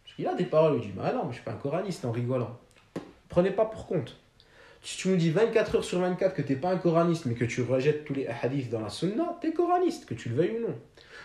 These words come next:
Celui qui vient toute la journée, là, hein, on prend un gars de Daesh. « Non, moi, je suis pas un terroriste, je suis pas un terroriste, je suis pas un terroriste. » Mais il tue des gens.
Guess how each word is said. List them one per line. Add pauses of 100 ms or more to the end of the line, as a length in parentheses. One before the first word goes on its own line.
Celui
qui
vient
toute
la
journée,
là,
hein,
on
prend
un
gars
de
Daesh. «
Non,
moi,
je
suis
pas
un
terroriste,
je
suis
pas
un
terroriste,
je
suis
pas
un
terroriste. »
Mais
il
tue
des
gens.